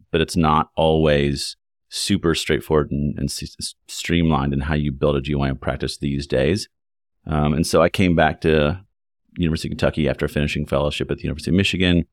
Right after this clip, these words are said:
ten years ago, just over ten years ago. And I have a great chair who's been very supportive, but bringing a new specialty into a place where it wasn't before has a ton of challenges and has a ton of not just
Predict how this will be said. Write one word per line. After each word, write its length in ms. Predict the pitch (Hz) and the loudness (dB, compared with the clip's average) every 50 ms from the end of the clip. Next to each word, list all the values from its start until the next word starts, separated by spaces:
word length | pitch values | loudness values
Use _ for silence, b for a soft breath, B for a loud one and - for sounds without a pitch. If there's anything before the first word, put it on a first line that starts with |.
| _ _ _ | _ _ _
ten 260 | - - - 107 98 98 | -8 -4 0 2 4 4
years 200 | 92 85 82 - | 4 4 2 2
ago, 260 | 98 92 95 104 127 | 2 2 4 2 2
just 220 | 120 - - - - | 0 -4 -4 -2 0
over 140 | 80 80 | 0 0
ten 220 | 78 - - 73 73 | 0 -2 -2 -2 0
years 200 | 78 76 76 73 | 0 -2 -2 -2
ago. 400 | 73 69 76 71 71 76 82 85 - | 0 0 2 2 2 2 2 0 0
And 500 | - 76 76 76 76 76 73 73 71 - - _ _ _ _ _ _ - - | 0 0 2 2 2 2 2 0 -2 -4 -10 _ _ _ _ _ _ -12 -6
I 100 | - 64 | -4 -2
have 100 | 69 71 | 0 0
a 60 | 78 | 0
great 280 | 76 - 85 82 82 - | 2 2 2 2 2 2
chair 460 | - - 82 76 76 82 104 110 101 _ _ _ _ - 73 | 0 2 4 4 4 4 2 0 -4 _ _ _ _ -14 -8
who's 140 | 76 80 73 | -6 -6 -4
been 160 | 73 82 78 | -2 0 0
very 120 | 71 76 73 | 2 0 0
supportive, 540 | - - 71 - 73 71 73 80 82 78 | 0 -2 -2 0 2 2 4 2 2 0
but 180 | - 78 76 73 - _ _ | 0 0 0 0 -2 _ _
bringing 480 | - 80 80 80 82 80 82 76 - - _ _ _ _ _ _ - | -4 -2 0 2 2 2 2 0 -2 -4 _ _ _ _ _ _ -2
a 80 | 78 80 | 0 2
new 320 | 80 82 87 92 92 90 | 4 4 4 4 2 2
specialty 720 | - - - - 82 82 - 80 78 - 82 78 78 78 | -2 -2 0 0 0 0 0 -2 -4 -2 0 0 2 2
into 260 | 78 78 78 78 82 80 | 2 0 0 2 2 0
a 80 | 78 | 0
place 480 | - _ - - 78 73 76 76 - - | -2 _ -6 -2 0 0 0 0 -2 0
where 160 | 78 76 73 | 2 2 2
it 100 | 73 - | 2 2
wasn't 380 | 73 76 76 78 82 78 71 - | 2 2 2 2 0 0 -2 -2
before 560 | 78 - - 82 76 71 73 87 113 131 - _ _ _ _ _ _ _ _ _ _ _ - | -6 -4 0 2 2 4 4 4 2 2 -2 _ _ _ _ _ _ _ _ _ _ _ -4
has 300 | - 82 82 82 80 - - | 0 0 0 0 0 -4 -6
a 60 | 82 | -8
ton 200 | - - - 80 | -6 -2 0 0
of 80 | 78 78 | 0 0
challenges 460 | - 85 82 98 101 80 - - - | 0 2 2 2 2 0 -4 -6 -6
and 100 | - 65 | -6 -4
has 220 | 73 76 69 73 | -2 -2 -2 -2
a 60 | 80 69 | -2 -4
ton 280 | - - - 80 76 | -6 -4 -2 0 2
of 300 | 78 78 76 73 - - _ _ _ _ _ _ | 2 2 0 -2 -4 -12 _ _ _ _ _ _
not 320 | - 90 95 95 92 - - | 0 2 2 2 0 0 -2
just 500 | - 85 80 76 76 - - - - | 0 0 2 2 0 -2 -6 -8 -12